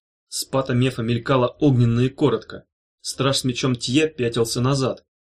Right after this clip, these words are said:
Пожалуй, впервые в жизни Багров до конца понял, почему хорошая атака является одновременно и защитой.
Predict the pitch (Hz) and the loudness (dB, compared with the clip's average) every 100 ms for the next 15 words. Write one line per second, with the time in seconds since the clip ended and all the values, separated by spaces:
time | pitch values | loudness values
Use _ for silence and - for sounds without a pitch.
0 | _ _ 127 120 151 139 - 131 131 156 | _ _ -2 2 4 2 0 0 0 -2
1 | 117 151 131 110 107 123 160 113 - 131 | 0 0 0 -2 -2 -2 -2 -2 -2 -2
2 | 147 156 175 147 113 - 131 - 170 180 | -2 -4 0 0 -2 -4 -4 -2 0 0
3 | - 117 127 139 123 113 - 156 117 110 | 0 -2 -2 -2 -2 -2 -2 -4 -4 -4
4 | 120 131 - 123 123 123 143 139 123 120 | 0 0 0 0 0 2 2 2 2 0
5 | 113 135 - 147 104 87 | 0 -2 -2 -4 -4 -8